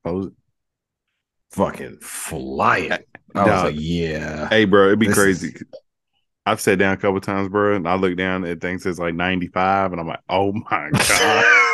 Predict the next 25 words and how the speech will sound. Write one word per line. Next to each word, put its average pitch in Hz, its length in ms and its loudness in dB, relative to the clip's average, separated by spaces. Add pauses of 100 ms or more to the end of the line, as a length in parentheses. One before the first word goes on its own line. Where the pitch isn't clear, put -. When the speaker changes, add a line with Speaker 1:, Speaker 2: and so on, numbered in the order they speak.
(720)
Speaker 2:
Like, - 120 0
Speaker 1:
I'm 226 100 0
like, 196 100 4
Speaker 2:
what 247 140 6
Speaker 1:
"Bro, 226 120 4
Speaker 2:
is 185 80 0
Speaker 1:
you," 160 80 -4
Speaker 2:
going 190 420 2
on? - 460 -2 (300)
Speaker 1:
I'm 107 120 -2
like, 101 220 0
"What 98 460 0
are 143 40 -2
you 98 280 -6
<laughs> - 480 -4
doing? 104 260 2
Like, 98 220 2
what 120 160 4
is 113 180 0
this 98 240 -2 (720)
heavy 120 240 2
footed 120 380 -4
mother-" 131 240 -6 (640)
Like, 87 240 -2
Speaker 2:
Yo, 220 640 4